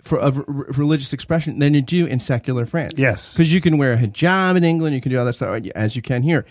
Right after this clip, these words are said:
Speaker 1: In France, even though it's more, it's the, far more secular than England or, or, and, and even the United States,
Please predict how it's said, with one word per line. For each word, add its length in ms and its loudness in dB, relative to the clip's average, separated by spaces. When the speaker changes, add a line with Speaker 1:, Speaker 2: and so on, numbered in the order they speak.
Speaker 1:
In 120 2
France, 600 0
even 180 4
though 80 2
it's 240 -8
more, 320 4
it's 280 -2
the, 280 -4
far 260 2
more 160 0
secular 540 -6
than 200 2
England 540 0
or, 100 -16
or, 140 -6
and, 260 -6
and 140 0
even 180 0
the 60 0
United 260 -2
States, 480 -6